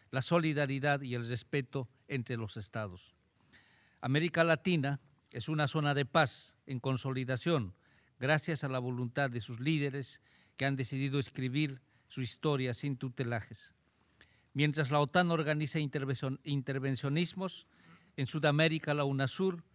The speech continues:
ha evitado golpes de estados y conflictos de distinta índole. La existencia de dos categorías vulnera el principio de la igualdad de derechos entre estados, sean grandes o pequeños,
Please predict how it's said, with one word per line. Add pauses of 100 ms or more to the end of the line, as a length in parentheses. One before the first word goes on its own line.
(260)
ha
evitado
golpes
de
estados (280)
y
conflictos (220)
de
distinta (100)
índole. (880)
La
existencia
de
dos
categorías
vulnera
el
principio
de
la
igualdad
de
derechos (220)
entre
estados, (400)
sean
grandes
o
pequeños,